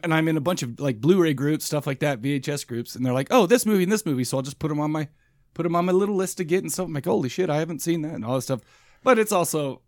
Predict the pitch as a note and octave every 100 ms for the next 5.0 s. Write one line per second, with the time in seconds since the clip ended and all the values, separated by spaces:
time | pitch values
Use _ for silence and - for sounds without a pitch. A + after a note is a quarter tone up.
0 | - E3+ C3+ - F#2+ F#2 G#2+ G2+ - F#2+
1 | G2 G3+ B3 F#3+ F3+ D#3 B2+ D3+ C3+ B2+
2 | C#3+ C3 A#2+ A#2+ C3 F#3+ C3+ - G#2+ A#2
3 | G#2 G2+ G#2 G2 G#2+ - G#2+ D#3+ D3+ C#3+
4 | C#3 B2 G#2 A#2+ G#2 G#2 A#2 - G#2